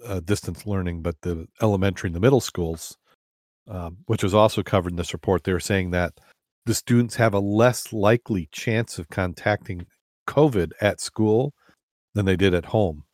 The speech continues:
And this is from the numbers they've got in the county. They s-, they said the students aren't, you know, even when it does get into the school, it didn't originate the school, and it's not being passed at the school.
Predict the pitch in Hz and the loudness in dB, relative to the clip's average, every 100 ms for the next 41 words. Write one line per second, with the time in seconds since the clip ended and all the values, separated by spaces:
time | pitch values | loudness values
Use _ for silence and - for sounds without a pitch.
0 | - 90 82 90 87 - - 85 85 87 | -12 -8 -6 -6 -8 -8 -6 -6 -4 -6
1 | 82 82 87 82 87 80 - - 101 80 | -6 -8 -10 -8 -10 -10 -10 -2 -2 -2
2 | 69 69 - _ _ _ _ _ 87 - | -8 -16 -18 _ _ _ _ _ -10 -8
3 | 78 - - 95 78 - 80 78 _ _ | -10 -12 -4 -4 -4 -6 -6 -8 _ _
4 | _ _ _ _ 82 82 _ _ _ _ | _ _ _ _ -14 -14 _ _ _ _
5 | _ _ 117 107 104 92 95 90 - 104 | _ _ 2 4 4 2 0 0 2 4
6 | 92 85 92 87 82 80 - 110 98 85 | 2 0 -2 -2 -8 -10 -8 -2 -2 -2
7 | 82 95 82 85 95 85 82 82 - - | -4 -6 -6 -4 -4 -4 -10 -12 -10 -12
8 | - 87 78 78 - 101 80 76 78 92 | -10 -10 -10 -12 -8 -8 -8 -14 -12 -8
9 | 82 73 90 90 - 82 - - 85 | -8 -8 -10 -10 -10 -16 -18 -18 -20